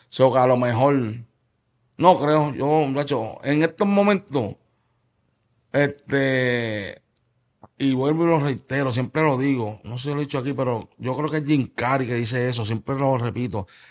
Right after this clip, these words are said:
que Jim Carrey dice, "Quisiera que todo el mundo lograra su sueño económico, ¿sabe? Lograran todo lo que ellos quisieran tener económicamente, materialmente, ¿sabe? Para que se den cuenta que eso no es la felicidad,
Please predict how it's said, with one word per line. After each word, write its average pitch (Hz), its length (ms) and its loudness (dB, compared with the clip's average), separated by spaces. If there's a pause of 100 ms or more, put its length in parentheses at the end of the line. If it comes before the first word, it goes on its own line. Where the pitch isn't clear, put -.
que 135 140 6
Jim 139 120 8
Carrey 147 280 6
dice, 135 480 6 (180)
"Quisiera 143 460 6
que 185 80 4
todo 175 100 4
el 180 80 4
mundo 185 300 8
lograra 170 480 8
su 160 180 4
sueño 180 440 6
económico, 170 880 6 (300)
¿sabe? 139 1120 6
Lograran 170 480 0 (140)
todo 269 300 10
lo 240 80 8
que 240 80 4
ellos 233 120 10
quisieran 220 340 6
tener 208 320 4
económicamente, 202 920 4
materialmente, 190 1000 4 (280)
¿sabe? 175 260 10
Para 170 160 8
que 175 100 8
se 165 100 6
den 180 120 6
cuenta 190 440 4
que 165 260 6
eso 165 320 4
no 151 120 4
es 151 60 4
la 156 120 6
felicidad, 127 600 0